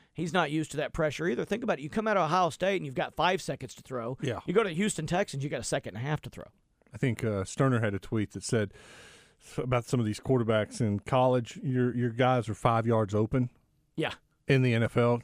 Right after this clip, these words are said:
Speaker 2: don't get used to that 'cause that's not the case.
Speaker 1: No, they're half a yard open.
Speaker 2: Yes.
Speaker 1: Yeah.
Speaker 2: Uh, you mentioned a quarterback, uh, just, uh, missing wide open receivers. I watched the, uh,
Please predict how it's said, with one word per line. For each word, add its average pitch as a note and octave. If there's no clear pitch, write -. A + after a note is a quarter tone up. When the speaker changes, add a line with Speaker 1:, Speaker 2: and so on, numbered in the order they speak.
Speaker 2:
don't C3+
get B2
used C3
to A2
that F#2
'cause A2
that's A2
not A2
the -
case. C3
Speaker 1:
No, D#3+
they're C3+
half D3
a C3+
yard A2+
open. C3
Speaker 2:
Yes. A2+
Speaker 1:
Yeah. B2+
Speaker 2:
Uh, D3+
you E3
mentioned D#3+
a A#2
quarterback, A#2+
uh, A2+
just, G#2+
uh, G#2
missing A#2+
wide A2+
open G#2+
receivers. G2
I A#2+
watched C3
the, G#2+
uh, F2+